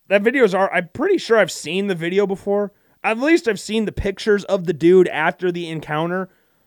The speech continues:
So I don't think anybody's really surprised, 'cause people are like, "Oh, his season's done. His season's done." No, I don't think it is.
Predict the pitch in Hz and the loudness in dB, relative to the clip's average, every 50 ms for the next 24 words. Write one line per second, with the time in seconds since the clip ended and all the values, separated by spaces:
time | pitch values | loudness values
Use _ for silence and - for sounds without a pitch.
0 | _ - 220 226 214 202 214 240 262 269 - - 247 240 202 208 220 220 202 214 | _ 0 2 2 4 4 4 4 4 4 2 0 -4 -4 -2 -2 -2 -2 0 0
1 | 208 196 160 175 202 196 190 - 165 - 175 175 190 185 - - 180 185 220 214 | 0 0 0 2 2 2 2 0 -4 0 2 4 4 2 0 -2 -4 -4 0 0
2 | 208 196 165 151 175 196 196 180 151 - 151 151 160 185 196 170 196 277 277 254 | 2 0 0 0 0 0 0 0 -2 -4 -6 -6 -6 -6 -4 -2 0 0 2 0
3 | 233 196 _ _ _ _ _ - 175 214 226 233 226 185 262 285 262 233 - 202 | -2 -4 _ _ _ _ _ -8 -4 -2 -2 -2 -2 0 0 0 0 0 -2 -2
4 | 233 233 233 240 240 214 - _ _ _ _ _ _ _ _ _ _ _ _ _ | -2 0 0 0 0 -2 -4 _ _ _ _ _ _ _ _ _ _ _ _ _
5 | _ _ _ _ - _ _ - - 196 202 196 196 185 175 151 147 147 143 135 | _ _ _ _ -20 _ _ -6 -2 0 0 2 2 0 0 0 -2 -2 -2 -4
6 | - - | -8 -14